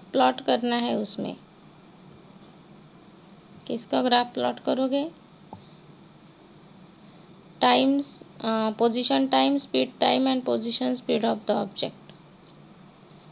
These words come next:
First, you try to solve this numerical। Formula I am telling you, speed is equal to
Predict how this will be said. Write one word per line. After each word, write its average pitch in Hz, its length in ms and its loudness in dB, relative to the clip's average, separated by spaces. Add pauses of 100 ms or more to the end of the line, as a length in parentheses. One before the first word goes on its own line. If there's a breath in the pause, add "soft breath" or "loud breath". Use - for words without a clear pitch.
(160)
First, 285 320 6 (220)
you 269 100 6 (120)
try 240 120 6 (140)
to 277 140 2
solve 240 320 2
this 262 180 -2
numerical। 226 580 -2 (1700)
Formula 247 400 4
I 269 120 6
am 262 80 2
telling 254 340 4
you, 262 220 4
speed 254 320 0
is 254 160 0
equal 254 340 0
to 269 80 4